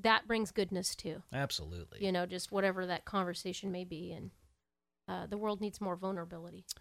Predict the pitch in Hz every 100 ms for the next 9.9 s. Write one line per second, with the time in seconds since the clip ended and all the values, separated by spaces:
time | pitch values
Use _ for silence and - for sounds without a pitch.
0 | - 120 104 90 - - 170 175 - 196
1 | 185 - 165 170 - 180 - - 101 80
2 | 73 - - 120 131 107 127 110 123 -
3 | 113 135 - 151 147 143 - 127 117 113
4 | 107 104 - _ _ _ _ - 160 185
5 | 202 185 160 151 143 131 131 127 113 110
6 | 120 127 131 123 117 135 127 120 123 113
7 | - 135 127 127 117 107 107 104 95 104
8 | - 113 107 101 101 - 117 98 - 90
9 | 90 87 85 78 - - - 220 214